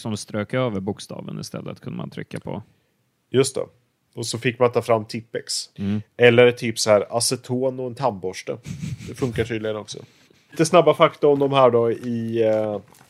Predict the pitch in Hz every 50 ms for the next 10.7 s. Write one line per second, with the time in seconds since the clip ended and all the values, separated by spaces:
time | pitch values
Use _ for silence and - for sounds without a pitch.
0 | - _ - 120 107 - - 92 - - - _ _ _ _ _ _ _ _ -
1 | - _ _ _ _ - - - 170 170 165 165 160 170 170 160 151 151 131 110
2 | 95 95 90 - _ _ - - 160 165 170 160 156 160 143 - 160 156 151 147
3 | - 143 143 160 165 - _ _ _ - 143 135 135 139 135 139 139 131 - 147
4 | 135 135 131 127 127 135 135 135 127 - 143 131 120 - 131 131 135 127 127 123
5 | 120 123 123 123 120 117 - - 135 131 139 143 143 147 143 147 143 139 135 131
6 | 139 139 143 143 135 - - 143 135 131 127 127 127 147 185 - _ _ _ _
7 | - - - _ _ _ _ 135 131 131 131 120 - 151 139 135 127 123 - 131
8 | 131 123 123 135 131 120 117 117 117 110 - - 170 190 190 - - - - -
9 | 156 147 143 147 151 143 143 143 139 139 - - 147 139 135 127 123 117 113 -
10 | _ - 156 147 135 131 123 160 190 - - - - -